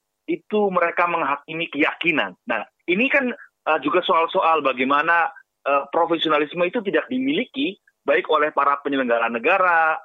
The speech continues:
eh, pemerintahan, penegak hukum, dan juga institusi peradilan. Di titik ini kita melihat bahwa memang sudah saatnya, eh, pemerintah ini belajar,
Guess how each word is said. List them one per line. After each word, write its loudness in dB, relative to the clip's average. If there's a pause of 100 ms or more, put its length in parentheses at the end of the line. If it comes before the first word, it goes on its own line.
(360)
eh, -4
pemerintahan, 0 (400)
penegak -2
hukum, 0
dan -2
juga -2
institusi -6
peradilan. -2 (400)
Di -2
titik -6
ini -2
kita -2
melihat -2
bahwa 0 (380)
memang -2
sudah 0
saatnya, -2 (360)
eh, 2 (240)
pemerintah 0
ini -4
belajar, 2